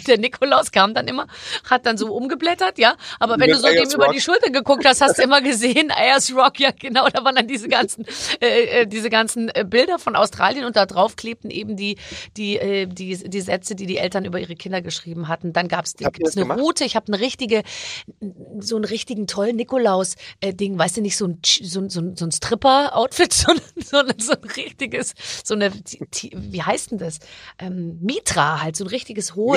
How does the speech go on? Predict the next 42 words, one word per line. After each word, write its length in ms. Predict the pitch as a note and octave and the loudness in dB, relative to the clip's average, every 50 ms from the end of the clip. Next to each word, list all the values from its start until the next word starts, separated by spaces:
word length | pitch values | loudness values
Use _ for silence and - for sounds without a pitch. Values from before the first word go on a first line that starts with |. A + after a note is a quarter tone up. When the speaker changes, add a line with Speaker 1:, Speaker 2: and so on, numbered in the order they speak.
| A#3 | 4
Speaker 2:
Mitra, 80 | - - | 4 4
Speaker 1:
Ding. 80 | - - | 2 4
Speaker 2:
nicht 100 | F#3 F#3+ | 4 4
Tiara, 340 | C3+ A2 G#2+ A2 G2 G2+ G2+ G2+ | 6 6 6 6 6 4 2 0
Speaker 1:
Ja, 100 | A#2 C#3+ | -2 -4
Speaker 2:
Mitra. 300 | - E3 - G3 F#3+ F#3 - - - | -2 0 2 0 0 0 -6 -14 -10
Speaker 1:
ja, 320 | - E3+ E3 F3 F3 D3 C#3+ | -6 -4 -2 -2 -2 -4 -6
also 160 | C#3 C#3+ - D3 | -10 -12 -12 -10
richtig, 520 | C#3+ F#3 G#3+ - - - C#4+ - - - - A#3 | -6 -6 -6 -6 -8 -18 -18 -18 -18 -14 -10 -10
richtig 320 | A#3+ - - A#3 - _ | -10 -10 -12 -20 -20 _
gut. 360 | - G#3+ - F#3+ E3+ - - - - - - - - - _ _ _ _ _ _ _ _ - | -16 -12 -12 -10 -10 -12 -14 -16 -14 -12 -12 -12 -12 -12 _ _ _ _ _ _ _ _ 0
Speaker 2:
Äh, 200 | C#3 C#3+ C#3+ C3 - _ - | 2 4 4 2 0 _ -2
aber, 360 | C3+ C#3 C#3 C#3+ C#3 - - | 0 4 4 4 4 2 0
aber 280 | A#2+ A#2+ B2+ A2 F#2 - | 0 0 0 0 0 0
war 140 | - B2 B2+ | 2 2 2
das, 200 | C#3+ - - _ _ - | 2 0 -8 _ _ -8
also 160 | - G#2+ G2+ | -6 -6 -6
ihr 180 | - B2+ C3+ E3+ | -6 -4 -2 0
hattet 160 | F3 E3 - | 0 0 -2
das 140 | C3 - - | -2 -2 -2
auch, 160 | - F2+ E2 | -2 -2 -2
das 160 | - F#2 - | -6 -10 -8
Goldene 240 | - F#2+ F2 F2+ F2+ | -6 -6 -6 -8 -10
Buch, 240 | - - F2 - - | -14 -16 -18 -16 -14
und 120 | F2 F#2 | -8 -4
da 60 | G#2+ | -4
haben 160 | A2 B2+ C#3 C3 | -4 -4 -4 -4
die 80 | A#2+ | 0
Eltern 240 | - A2 B2 C#3 - | 0 0 0 0 -2
auch 80 | A#2+ A#2 | -2 -2
was 180 | B2 A#2+ - | -4 -4 -2
reingeschrieben. 460 | G#2 G2+ G2 E2+ - - F2+ E2+ D#2 | -4 -4 -4 -6 -10 -10 -10 -10 -8
Also 120 | - F2+ G#2 | -8 -6 -6
es 120 | G2 G2+ | -4 0
war 160 | F#2+ F#2+ B2 | 2 2 2
schon 240 | E3 - C#3 C3+ C#3 | 2 -2 -6 -8 -6
auch 160 | F#2 A#2+ - | -6 -6 -6
pädag-, 300 | - - C3+ C#3 C#3+ B2+ - _ _ - - - - _ _ _ | -6 -4 -4 -4 -4 -4 -8 _ _ -20 -20 -20 -20 _ _ _
pä-, 240 | - C#3+ - - A2+ | -14 -14 -14 -14 -12
pädagogisch 560 | - - B2+ C3 A#2 A#2 A2 G2 F#2 F2+ - | -4 -2 0 0 0 0 0 0 -2 -2 -4
und 180 | - G2+ G2 - | -6 -8 -6 -2
auch 140 | - G#2 | -4 -4